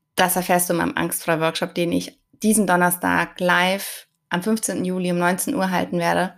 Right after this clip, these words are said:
Und es wird mein erster und letzter Workshop dieser Art sein, also zum Thema Angst. Und ich würde mich unglaublich freuen, wenn du da auch dabei wärst.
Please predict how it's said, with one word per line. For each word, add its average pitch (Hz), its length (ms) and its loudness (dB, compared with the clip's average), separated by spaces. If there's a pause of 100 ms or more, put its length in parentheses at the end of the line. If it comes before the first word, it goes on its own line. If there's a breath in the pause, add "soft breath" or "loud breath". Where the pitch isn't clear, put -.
(680 loud breath)
Und 185 120 2
es 180 100 0
wird 202 140 -2
mein 196 100 2
erster 185 300 0
und 180 40 2
letzter 180 300 2
Workshop 180 300 -2
dieser - 260 -2
Art 196 200 0
sein, 190 140 -2
also 180 200 -4
zum 180 200 -4
Thema 180 300 -2
Angst. 185 320 -2
Und 180 180 -2
ich - 160 -12
würde 180 160 -4
mich 185 280 -8
unglaublich 180 560 2
freuen, 165 260 0
wenn 165 80 -2
du 165 80 -4
da 165 200 0
auch 175 260 0 (220)
dabei 151 340 2
wärst. 160 320 -2